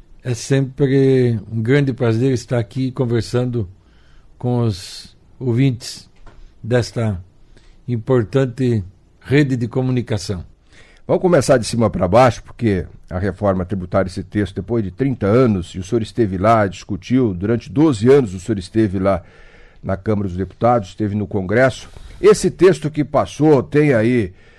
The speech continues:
Speaker 2: é, algum, alguns pontos que,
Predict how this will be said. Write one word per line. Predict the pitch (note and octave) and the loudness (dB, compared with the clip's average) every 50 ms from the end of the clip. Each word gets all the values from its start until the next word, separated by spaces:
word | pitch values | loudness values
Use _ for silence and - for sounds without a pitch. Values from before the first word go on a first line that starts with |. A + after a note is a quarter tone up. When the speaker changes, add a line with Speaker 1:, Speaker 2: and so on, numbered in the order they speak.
| _ _ _ - | _ _ _ -8
Speaker 2:
é, | - G2 G2+ G2+ G2 D#2+ - - | -6 -4 -2 -2 -2 -4 -4 -4
algum, | F#2 G2 G2+ F2+ G2 A2+ A2 G#2+ G#2 G2 F2 - | -4 -4 -4 -2 -2 -2 0 0 0 -2 -4 -6
alguns | - D2+ F2 F2 F2+ F#2 G#2+ G2+ - | -6 -4 -4 -4 -4 -4 -4 -6 -6
pontos | - - C3 A#2 A#2 A2 - - - | -4 -2 0 0 0 -2 -4 -12 -20
que, | - - A#2 G#2+ G2 F#2 E2+ D#2+ D#2 | -12 -6 -4 -4 -2 -2 -4 -6 -8